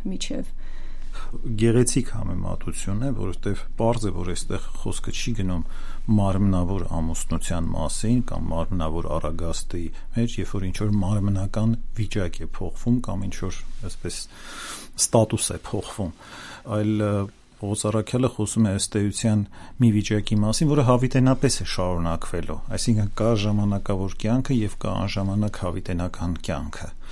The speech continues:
Speaker 2: Քրիստոսի եկեղեցին, այսինքն այդ եկեղեցու զավակները այլևս ծնված են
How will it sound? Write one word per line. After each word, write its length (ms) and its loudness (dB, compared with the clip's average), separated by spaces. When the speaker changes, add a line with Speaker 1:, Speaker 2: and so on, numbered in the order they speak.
Speaker 2:
Քրիստոսի 640 -2
եկեղեցին, 840 0
այսինքն 520 0
այդ 360 4
եկեղեցու 640 2
զավակները 600 0
այլևս 460 2
ծնված 640 4
են 180 6